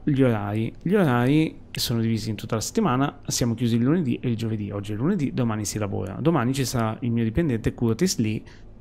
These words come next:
che lavorerà dalle undici alle diciannove. Otto ore al giorno, cinque giorni alla settimana e lavora per me. Poi abbiamo il marketing.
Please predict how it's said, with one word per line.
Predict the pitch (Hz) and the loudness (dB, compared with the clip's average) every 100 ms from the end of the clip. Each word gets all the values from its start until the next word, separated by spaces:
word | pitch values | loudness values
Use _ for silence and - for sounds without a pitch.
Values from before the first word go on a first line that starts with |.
| - | -8
che | - | 2
lavorerà | 127 117 165 135 | 4 4 4 2
dalle | 107 120 | 2 2
undici | 117 110 110 131 | 2 0 -2 -2
alle | 143 120 110 | 0 0 0
diciannove. | 107 - 110 104 101 | -2 -2 -2 -2 -4
Otto | - 143 - | 0 0 4
ore | 120 120 | 6 8
al | 214 | 6
giorno, | 175 190 196 208 233 | 6 6 6 4 0
cinque | - - 123 113 110 | -2 2 2 2 0
giorni | 117 110 110 | 2 2 0
alla | 104 | -4
settimana | - 113 240 185 104 123 - - - - - - - | -4 -2 2 2 2 0 -2 -16 -20 -18 -16 -16 -2
e | 156 | 2
lavora | 117 104 | 2 0
per | 98 107 | -4 -6
me. | 98 95 - - - - | -6 -10 -14 -18 -18 -4
Poi | 220 | 0
abbiamo | 185 135 123 | 2 4 2
il | |
marketing. | 135 190 113 110 104 101 98 95 | 2 0 0 -6 -6 -6 -6 -8